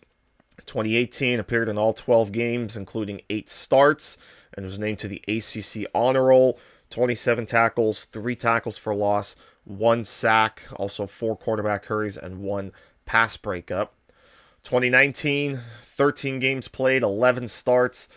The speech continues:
forty-eight tackles, nine tackles for loss, three sacks, two forced fumbles, two fumble recoveries, three quarterback hurries, and one pass breakup.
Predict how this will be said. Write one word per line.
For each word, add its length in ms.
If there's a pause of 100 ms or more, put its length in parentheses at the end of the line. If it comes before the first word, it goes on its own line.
(340)
forty-eight 540
tackles, 520
nine 380
tackles 420
for 160
loss, 380
three 320
sacks, 580
two 220
forced 340
fumbles, 460
two 160
fumble 320
recoveries, 580 (500)
three 260
quarterback 560
hurries, 460 (360)
and 240
one 360
pass 400
breakup. 640